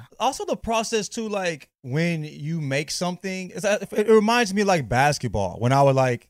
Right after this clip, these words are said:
I, not, not to be, like, a little fucking whatever, but, like, it reminds me that when I would, I would, I was a high school player that would just be in the gym shooting around, bro, like, and working on my shit. I'll be in the garage doing handle shit,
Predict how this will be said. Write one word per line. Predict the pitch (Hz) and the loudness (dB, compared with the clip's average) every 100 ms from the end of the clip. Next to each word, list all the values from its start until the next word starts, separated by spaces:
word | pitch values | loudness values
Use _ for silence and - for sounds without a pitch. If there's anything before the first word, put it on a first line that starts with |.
| _ | _
I, | 131 | -6
not, | 127 143 135 | -4 -4 -6
not | 143 123 | -8 -10
to | |
be, | 120 | -8
like, | 117 110 | -8 -6
a | |
little | 110 120 117 110 - 131 | -4 -2 -4 -10 -12 -12
fucking | 117 117 104 98 | -10 -10 -10 -2
whatever, | 127 135 113 | 2 2 2
but, | 110 117 | 0 0
like, | 117 | -2
it | - _ - | -4 _ -2
reminds | 180 233 202 | 2 2 4
me | 202 | 4
that | |
when | 175 | 4
I | 190 | 4
would, | 190 165 | 2 0
I | - 208 | 4 6
would, | 233 165 _ - | 6 4 _ -2
I | 196 | 0
was | 233 190 | 2 2
a | 202 | 0
high | 185 196 | 2 0
school | 196 202 | -2 -4
player | 208 208 208 202 _ _ _ 135 | 0 0 0 -4 _ _ _ -2
that | 170 | -2
would | 165 | -2
just | 143 147 107 | -6 -6 -4
be | 175 | -4
in | 170 | -4
the | |
gym | 131 160 160 | -4 -2 -2
shooting | - 160 139 | -2 -4 -4
around, | 123 117 98 92 | -4 -2 -4 -4
bro, | 107 110 | -2 -2
like, | 110 120 127 | 0 -2 0
and | 120 | 2
working | 139 139 | 2 2
on | 131 | 2
my | 120 | 2
shit. | 117 113 98 | 0 -2 2
I'll | 151 | 2
be | 160 | 4
in | 151 | 2
the | |
garage | 135 143 151 143 120 | 2 2 2 0 -2
doing | 139 139 | -2 -2
handle | 143 143 143 | -2 -2 -2
shit, | 131 151 139 | -2 -2 -2